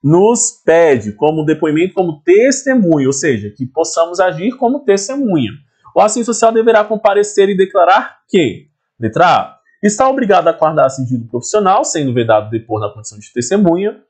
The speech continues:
Letra B, não poderá depor caso o motivo da intimação tenha ocorrido fora do seu lugar de trabalho.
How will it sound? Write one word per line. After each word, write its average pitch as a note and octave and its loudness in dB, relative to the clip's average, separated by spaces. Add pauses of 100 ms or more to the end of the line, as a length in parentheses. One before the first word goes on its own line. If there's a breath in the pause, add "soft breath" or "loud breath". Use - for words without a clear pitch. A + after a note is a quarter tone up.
(200)
Letra A2 0
B, D#3+ -2
não A3 0
poderá G3+ 2
depor F3 -2
caso D#3+ -2
o E3 -12
motivo E3 -8
da E3 -10
intimação D#3+ -8
tenha E3 -10
ocorrido D#3+ -2 (100)
fora D#3+ 2
do D#3+ -10
seu D#3 -6
lugar C3+ 0
de - -16
trabalho. D3+ 2